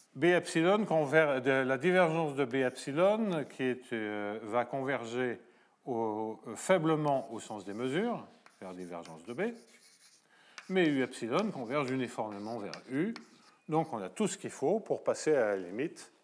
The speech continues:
et récupérer une solution au sens des distributions.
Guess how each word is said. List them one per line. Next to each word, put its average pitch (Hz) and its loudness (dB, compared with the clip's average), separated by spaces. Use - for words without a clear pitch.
et 165 6
récupérer 131 2
une 143 -6
solution 131 0
au 160 2
sens 156 -2
des 135 0
distributions. 113 -6